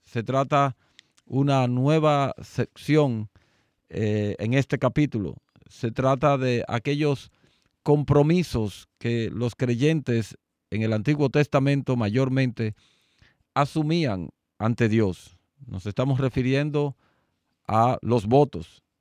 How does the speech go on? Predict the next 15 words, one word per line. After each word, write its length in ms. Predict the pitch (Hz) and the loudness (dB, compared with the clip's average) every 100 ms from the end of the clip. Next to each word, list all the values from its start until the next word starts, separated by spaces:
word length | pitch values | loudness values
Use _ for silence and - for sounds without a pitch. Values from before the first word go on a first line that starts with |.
| _ | _
que 200 | 110 104 | -6 -4
se 580 | - 101 98 90 80 - | -4 -4 -2 -4 -6 -10
hacían 680 | - 107 - 151 139 113 107 - - | -6 -6 -2 0 0 -2 -4 -10 -8
a 80 | 104 | -4
Dios 480 | 113 127 117 - _ _ _ _ - | 0 0 -2 -8 _ _ _ _ -4
de 180 | 104 | 2
hacer 460 | 110 - 131 135 - | 2 2 2 2 -2
esto 640 | - 127 127 - 131 131 - _ - | -2 -2 -2 -6 -6 -6 -8 _ -2
o 200 | 113 110 | 2 2
aquello, 480 | - 127 123 117 - | 2 0 0 -2 -4
o 160 | 120 123 | -2 -2
de 160 | 123 | -2
abstenerse 880 | - 120 - - 127 123 143 139 135 | 0 0 -2 -2 0 2 0 -2 -4
de 260 | 123 110 123 | -2 -2 -2
esto 400 | - - 120 | -6 -8 -8